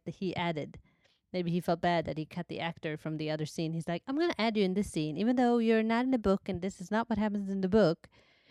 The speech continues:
You're gonna do this." So as a, as a fan of the books, I'm like, "What? This was not,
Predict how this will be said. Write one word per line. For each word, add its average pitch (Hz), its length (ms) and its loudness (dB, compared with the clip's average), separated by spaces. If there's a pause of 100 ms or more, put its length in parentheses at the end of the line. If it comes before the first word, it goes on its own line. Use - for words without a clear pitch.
(120)
You're 277 220 4
gonna 226 220 4
do 196 180 6
this." 202 540 2 (480)
So 180 260 6
as 185 220 4
a, 170 320 4
as 180 200 -4
a 165 260 0 (920)
fan 220 360 10
of 180 160 4
the 190 60 6
books, 196 420 10
I'm 170 100 2
like, 175 200 0
"What? 262 520 0 (400)
This - 240 -2
was 440 160 -8
not, 180 240 2